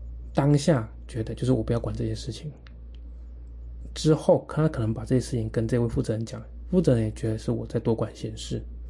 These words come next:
因为他就是不喜欢别人碰他的，呃，他应该负责的这些事情，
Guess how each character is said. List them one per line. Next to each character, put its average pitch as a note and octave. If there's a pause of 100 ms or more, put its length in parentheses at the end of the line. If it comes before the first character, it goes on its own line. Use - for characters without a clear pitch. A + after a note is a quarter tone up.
(1300)
因 E3+
为 -
他 F3+
就 D#3+
是 E3
不 D#3+
喜 C3+
欢 A2+
别 A2
人 A2+
碰 A#2
他 A2
的， A2 (600)
呃， A2+ (480)
他 C3+
应 C3
该 B2+
负 C3
责 A2+
的 A2
这 A#2
些 A2+
事 A#2
情， -